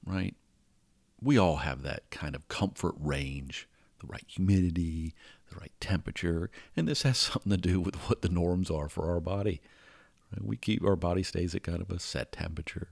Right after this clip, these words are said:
And quite frankly, the air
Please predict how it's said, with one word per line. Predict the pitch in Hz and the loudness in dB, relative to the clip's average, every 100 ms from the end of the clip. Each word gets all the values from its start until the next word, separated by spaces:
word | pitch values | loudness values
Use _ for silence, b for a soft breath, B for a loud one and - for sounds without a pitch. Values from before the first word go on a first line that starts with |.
| - B B B B | -16 B B B B
And | - 156 147 | 0 0 -2
quite | - 110 | -4 -4
frankly, | - 131 156 82 92 B B B | 0 -2 0 -2 -2 B B B
the | - 87 - | -2 -2 -4
air | - 82 101 | -2 0 0